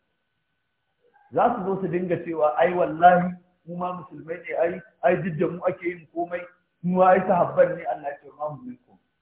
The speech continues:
Ƙarya suke yi, su ba sahabbai bane, ba musulmai bane. "Walakinnahum qaumun yafraqun." Su mutane ne matsorata, "Law yajiduna malja'an aw magharatin."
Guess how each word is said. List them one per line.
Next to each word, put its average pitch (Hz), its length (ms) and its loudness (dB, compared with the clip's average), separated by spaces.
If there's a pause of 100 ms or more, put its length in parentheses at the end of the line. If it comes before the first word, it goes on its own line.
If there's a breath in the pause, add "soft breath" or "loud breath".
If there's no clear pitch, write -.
(100)
Ƙarya 151 340 -4
suke 139 200 -20
yi, 123 220 -6
su 151 100 -16
ba 127 160 -8
sahabbai 104 420 -16
bane, 113 140 -20 (180)
ba 110 100 -12 (120)
musulmai 110 320 -20
bane. 113 160 -20 (640)
"Walakinnahum 165 720 -2
qaumun 160 360 -6
yafraqun." 151 580 -12 (360)
Su 208 120 -10
mutane 185 420 -2
ne 170 140 -10
matsorata, 139 720 -6
"Law 175 160 -10
yajiduna 170 580 -16
malja'an 147 560 -6
aw 170 160 -4
magharatin." 151 640 -2